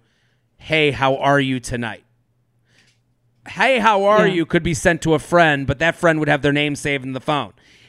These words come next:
Speaker 1: "Hey, how are you tonight?" Um, that's very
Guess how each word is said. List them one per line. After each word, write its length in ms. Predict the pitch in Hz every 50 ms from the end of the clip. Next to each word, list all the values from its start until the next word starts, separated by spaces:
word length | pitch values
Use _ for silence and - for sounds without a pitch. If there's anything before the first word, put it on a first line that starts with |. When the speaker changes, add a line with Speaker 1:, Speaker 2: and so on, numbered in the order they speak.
| _ -
Speaker 1:
"Hey, 240 | 190 220 247 247
how 240 | 233 214 220 208 208
are 140 | 208 202 202
you 140 | 190 190 180
tonight?" 640 | - - 151 156 156 170 190 196 180 160 143 139 - _ _ _ _ _ _ _ _ _ _ _ _ _ _
Um, 480 | 143 147 143 143 139 139 139 139 143 - - _ _ _ _ _ _ _ _ _ _ _ _ _ _ _ _ _ _ _ _ _ _ -
that's 340 | 131 160 175 185 - -
very 800 | 151 156 190 190 185 190 185 180 170 170 165 165 160 156 151 147